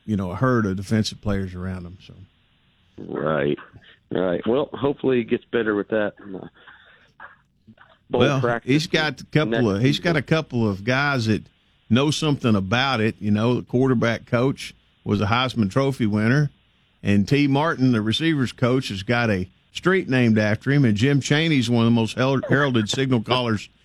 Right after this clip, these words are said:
Speaker 1: in the country. So if he can't get better with that nucleus helping straighten him out, then, then he can't get better.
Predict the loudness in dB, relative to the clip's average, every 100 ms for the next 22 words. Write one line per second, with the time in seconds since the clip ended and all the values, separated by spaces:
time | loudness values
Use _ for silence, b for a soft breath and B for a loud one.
0 | b 0 2 2 2 2 2 0 2 0
1 | 0 2 0 2 0 2 0 2 2 2
2 | 2 2 2 2 2 -2 -10 b b b
3 | -2 0 -2 0 0 2 2 2 0 -4
4 | -12 _ _ -20 _ _ _ -2 0 0
5 | 0 2 2 2 0 0 -2 -2 -4